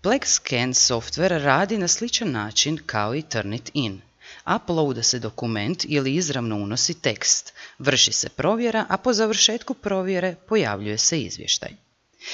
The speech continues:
Iz izvještaja također možemo iščitati ukupan postotak sličnosti teksta, te popis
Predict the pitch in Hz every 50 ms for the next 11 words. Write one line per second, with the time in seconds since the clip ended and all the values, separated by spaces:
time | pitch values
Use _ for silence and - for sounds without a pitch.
0 | - - - - 160 180 175 262 311 277 269 254 - - 233 208 202 208 - 208
1 | - - 214 240 208 277 247 175 135 127 120 127 120 117 117 110 - - 127 117
2 | - 139 - - 139 - - 170 170 - 208 208 - 120 107 104 104 - 120 113
3 | 110 - - 120 - 120 113 - - - 139 - - - 90 107 - - 117 107
4 | - - 92 - - - - - 117 139 196 208 - - _ _ _ - - -
5 | - - - _ _ - 139 139 - - 165 165 185 175 254 233 - - - -